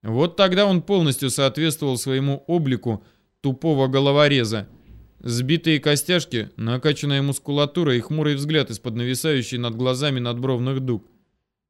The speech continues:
Поведение становилось соответствующим. Любой мог получить в рыло просто за косой взгляд.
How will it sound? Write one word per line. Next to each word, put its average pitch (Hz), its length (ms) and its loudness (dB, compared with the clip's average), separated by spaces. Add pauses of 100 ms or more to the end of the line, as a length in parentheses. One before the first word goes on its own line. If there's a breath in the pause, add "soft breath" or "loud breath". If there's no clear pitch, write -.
(120)
Поведение 165 560 2
становилось 165 600 2
соответствующим. 139 1040 0 (420)
Любой 175 440 4
мог 151 240 0
получить 143 420 0
в 139 140 0
рыло 170 240 2
просто 160 380 -2
за 135 120 -2
косой 147 360 0
взгляд. 139 460 -2